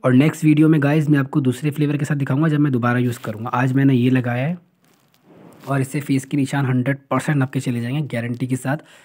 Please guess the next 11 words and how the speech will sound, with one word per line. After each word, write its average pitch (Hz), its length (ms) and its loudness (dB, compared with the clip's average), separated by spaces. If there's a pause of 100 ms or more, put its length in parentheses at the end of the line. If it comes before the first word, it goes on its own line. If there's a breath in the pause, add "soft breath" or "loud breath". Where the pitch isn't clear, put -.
(140 loud breath)
काफ़ी 127 260 -2
ग्लो 120 240 0
भी 135 140 2
आएगा 135 220 -2
और 151 80 -4
बहुत 127 260 -10
फ़ायदेमंद 107 500 -10
है। 104 80 -20 (540 soft breath)
और 135 100 2
जैसे 143 260 0
गाइस 143 340 -2